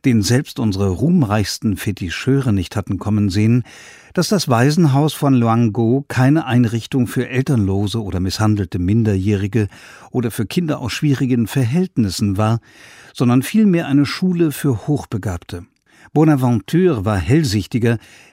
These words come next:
denn er sagte, diese Einrichtung sei ein Ort, wo man die Belger versammelte, die niemand haben wollte. Denn wenn man jemanden liebte, wenn man jemanden haben wollte, führe man ihn aus,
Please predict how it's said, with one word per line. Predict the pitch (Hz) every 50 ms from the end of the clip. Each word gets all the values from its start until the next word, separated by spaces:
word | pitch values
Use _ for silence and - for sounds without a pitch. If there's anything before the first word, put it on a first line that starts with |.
| _ _ -
denn | - 151 175
er | 175 160
sagte, | 147 147 156 175 - - 180 139
diese | 110 151 226 226 240 180
Einrichtung | 156 143 156 143 156 151 - - 170 160
sei | 127 135 131 135 -
ein | - 135 127 123 131 _
Ort, | - 101 110 123 165 - - 139
wo | 123 117
man | 123 120 110 98
die | - 101 95
Belger | 87 - 113 113 127 139 143 147 123
versammelte, | - - 113 107 95 87 101 98 101 107 107 - - 123 107
die | 101 110 104
niemand | 110 113 113 110 117 123 113 -
haben | - 147 156 165 - 160 139 107 95
wollte. | 98 101 104 101 - 117 98 - - - - - - - _ -
Denn | 131 117 107 95
wenn | 110 113
man | 117 110 110 104
jemanden | 101 123 139 135 123 - - - 110
liebte, | 95 90 90 104 113 156 170 - - - 196 180 196 208
wenn | 175 135 120
man | 110 98 98
jemanden | 92 95 98 107 117 143 - - 104 92 78 - -
haben | 113 123 131 - 147 120 92
wollte, | 92 95 98 104 - 120 113 107 - - - _ _ _
führe | - - - 185 185 175 175
man | 156 143 147 -
ihn | 160 151 139 156 -
aus, | - 147 135 113 92 82 -